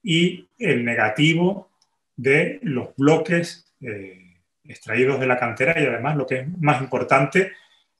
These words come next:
con la huella de las herramientas utilizadas para realizar esta extracción, lo cual nos permite hablar,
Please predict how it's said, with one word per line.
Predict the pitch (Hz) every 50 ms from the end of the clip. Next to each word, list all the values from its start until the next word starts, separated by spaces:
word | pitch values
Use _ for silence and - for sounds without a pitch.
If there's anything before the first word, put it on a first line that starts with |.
| _ _ _
con | - 143 131 123
la | 120 113
huella | 117 143 170 196 196 165 143 127 123
de | 123 123 117
las | 117 113 110 -
herramientas | 113 107 113 113 120 127 135 143 - 143 139
utilizadas | 139 135 - 123 117 110 - - 127 127 131 131
para | - 135 120 113
realizar | 104 107 113 107 107 101 - - 127 123 120
esta | 123 120 - 127
extracción, | 110 - - 123 110 104 - 139 139 127 104 - - - _ _ _ _
lo | - -
cual | - 113 135
nos | 131 -
permite | - 147 - 123 139 139 - 165 165 156
hablar, | 139 117 117 143 165 151 - 175 - -